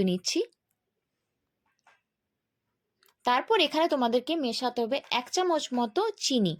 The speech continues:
চিনি কিন্তু আমাদের ত্বককে খুব ভালোভাবে ক্লিন করতে সাহায্য করে, আর তার সঙ্গে তোমাদেরকে এখানে মেশাতে হবে অল্প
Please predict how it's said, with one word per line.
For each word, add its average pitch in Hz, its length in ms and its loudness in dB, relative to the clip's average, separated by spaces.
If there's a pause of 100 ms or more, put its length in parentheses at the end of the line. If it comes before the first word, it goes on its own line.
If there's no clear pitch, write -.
(1300)
চিনি 370 240 2 (100)
কিন্তু 330 220 0 (240)
আমাদের 208 320 -2 (120)
ত্বককে 233 340 -4 (160)
খুব 294 160 -4 (180)
ভালোভাবে 214 460 0 (360)
ক্লিন 294 200 0 (100)
করতে 262 220 2 (100)
সাহায্য 185 320 -2
করে, 262 200 0
আর 285 100 -6
তার 262 220 2
সঙ্গে 359 240 -4
তোমাদেরকে 247 400 0
এখানে 269 200 -4 (100)
মেশাতে 208 320 -2
হবে 233 160 -2 (220)
অল্প 240 140 2